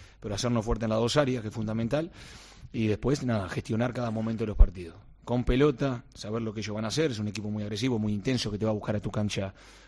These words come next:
para que vos erres, ¿sí? Ocasiona muchos errores por las presiones que genera de atrás hacia adelante. Entonces, saber, saber jugar fre-, con, frente a esa presión, este, y saber que vas, que vas a un momento a errar, porque te hace errar el rival por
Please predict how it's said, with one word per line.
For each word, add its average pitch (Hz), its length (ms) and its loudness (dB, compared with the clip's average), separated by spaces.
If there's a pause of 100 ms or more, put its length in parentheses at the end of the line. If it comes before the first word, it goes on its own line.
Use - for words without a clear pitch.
para 104 200 -6
que 101 100 -8
vos 117 260 -2
erres, 117 520 2
¿sí? 123 280 -10 (140)
Ocasiona 110 460 -4
muchos 113 340 -2
errores 117 320 0
por - 140 0
las 101 100 -4
presiones 113 420 0
que 107 100 -4
genera 110 440 -2 (260)
de 113 140 -8
atrás 117 300 -2
hacia 101 180 -6
adelante. 123 480 0 (540)
Entonces, 104 320 -4
saber, 110 400 4 (140)
saber 101 300 -4
jugar 110 500 0 (280)
fre-, 110 240 -8
con, 104 360 -10 (120)
frente 117 280 -4
a - 20 0
esa 110 180 -2
presión, 143 540 2 (380)
este, 98 1120 -2
y 131 100 0
saber 110 280 0
que 113 120 0
vas, 120 320 -2 (460)
que 95 100 -10
vas 139 240 4
a 127 100 -4
un 107 100 -4
momento 110 320 0
a 110 40 0
errar, 135 260 4
porque 107 180 2
te 160 100 -2
hace - 160 0
errar 110 160 0
el 104 80 -4
rival 127 320 -2
por - 180 4